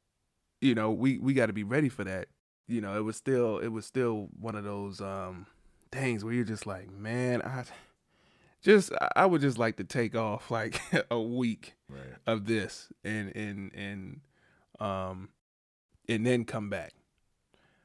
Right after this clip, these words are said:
Speaker 1: But like I said, it, it, it does make you, um, the, the, the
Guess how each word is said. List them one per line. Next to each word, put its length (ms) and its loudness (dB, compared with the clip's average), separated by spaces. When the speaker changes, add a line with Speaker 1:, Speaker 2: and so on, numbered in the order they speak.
Speaker 1:
But 100 2
like 140 2
I 60 -2
said, 420 0
it, 200 -2
it, 140 -2
it 300 -6
does 400 4
make 300 -2
you, 320 0
um, 480 -6
the, 260 4
the, 340 2
the 460 -2